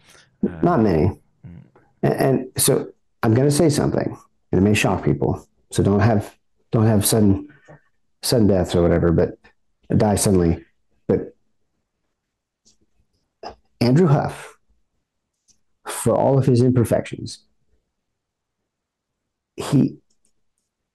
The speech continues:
Speaker 2: he was in that world. He, he was having a six-figure income and doing all this stuff. And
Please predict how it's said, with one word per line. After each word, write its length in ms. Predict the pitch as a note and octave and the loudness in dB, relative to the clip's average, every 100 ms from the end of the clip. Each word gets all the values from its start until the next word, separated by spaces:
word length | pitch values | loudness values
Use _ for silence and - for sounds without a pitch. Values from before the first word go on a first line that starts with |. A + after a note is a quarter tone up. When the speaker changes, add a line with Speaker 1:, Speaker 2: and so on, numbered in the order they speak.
| _ _ _ _ _ | _ _ _ _ _
Speaker 2:
he 260 | - - D#3 | -12 0 2
was 260 | C#3+ E3 | 4 2
in 80 | D#3 | 2
that 160 | G2 D#2 | 0 -2
world. 280 | - - - _ _ _ _ _ _ _ _ _ | -4 -8 -12 _ _ _ _ _ _ _ _ _
He, 140 | - A#2 | -4 -4
he 160 | G#2 A2+ | 0 0
was 80 | |
having 260 | G#2+ C3 C#3+ | 2 2 2
a 60 | A#2+ | 0
six-figure 500 | A2+ - A2+ G#2 G2+ | -2 -2 2 2 2
income 400 | G2 G2 F#2 F#2 | 0 0 2 2
and 140 | F2 | 2
doing 120 | F2+ | 2
all 80 | F2+ | 0
this 120 | F2 | 0
stuff. 200 | - E2+ - _ _ _ _ _ _ _ _ _ _ _ _ | -2 -4 -6 _ _ _ _ _ _ _ _ _ _ _ _
And 440 | G#2 G2+ G2 - | 0 2 2 0